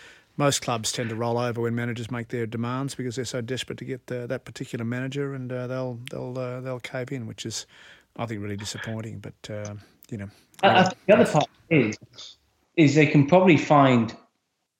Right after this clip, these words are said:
Speaker 2: a slightly different avenue for that member of staff instead of getting rid. You, you know, like, w-, what other work can they fund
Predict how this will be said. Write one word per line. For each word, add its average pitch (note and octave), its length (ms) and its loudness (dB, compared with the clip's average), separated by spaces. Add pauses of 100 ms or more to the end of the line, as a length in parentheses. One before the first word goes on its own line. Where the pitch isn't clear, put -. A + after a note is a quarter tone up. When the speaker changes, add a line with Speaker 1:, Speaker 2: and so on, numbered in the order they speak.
Speaker 2:
a - 60 4
slightly D3 340 8
different C3+ 280 4
avenue C#3 320 6
for - 80 -4
that B2+ 180 4
member A#2+ 220 2
of G#2+ 60 -4
staff C3 320 6
instead A2 280 0
of G#2 60 -4
getting G#2+ 240 0
rid. A#2+ 280 4 (840)
You, D3+ 180 2
you D3 120 8
know, C#3 160 10
like, A#2+ 180 8
w-, C#3 280 6
what C#3+ 340 8
other C#3 200 6
work B2+ 400 4
can C3 120 4
they A#2+ 320 6 (300)
fund B2 580 6